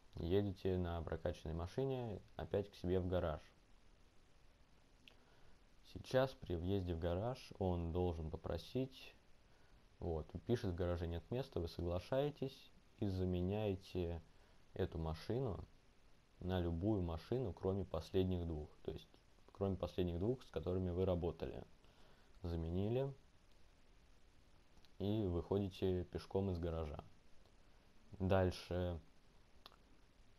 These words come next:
обязательно не механику звонить,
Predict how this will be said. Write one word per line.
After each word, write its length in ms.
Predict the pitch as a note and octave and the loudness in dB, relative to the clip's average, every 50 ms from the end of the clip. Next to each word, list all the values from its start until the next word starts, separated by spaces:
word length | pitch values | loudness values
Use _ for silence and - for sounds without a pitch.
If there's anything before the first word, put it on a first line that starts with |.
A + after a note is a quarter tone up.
| - - - - - - - - - - - - - F2+ | -20 -20 -20 -20 -20 -20 -20 -20 -20 -20 -20 -6 -2 0
обязательно 720 | E2+ F2+ E2+ F#2 G2+ G2+ F#2+ - E2 E2 D#2+ D2+ D2+ C#2+ C#2+ - - - - - - - - - - - - - - - - - - - - - - - - | 2 4 4 6 6 4 4 2 0 -2 0 -2 -2 -4 -6 -8 -12 -16 -20 -20 -20 -20 -20 -20 -20 -20 -20 -20 -20 -20 -20 -20 -20 -20 -20 -20 -16 -4 0
не 160 | F#2 F#2 F2 | 2 2 2
механику 540 | F2 E2+ - - G#2+ B2 C#3+ C3+ - - F#2 | 2 0 0 2 2 2 2 0 0 0 0
звонить, 480 | D#2+ D#2 D#2+ D#2+ D#2 D#2+ - - - | 0 0 0 0 -2 -2 -6 -10 -10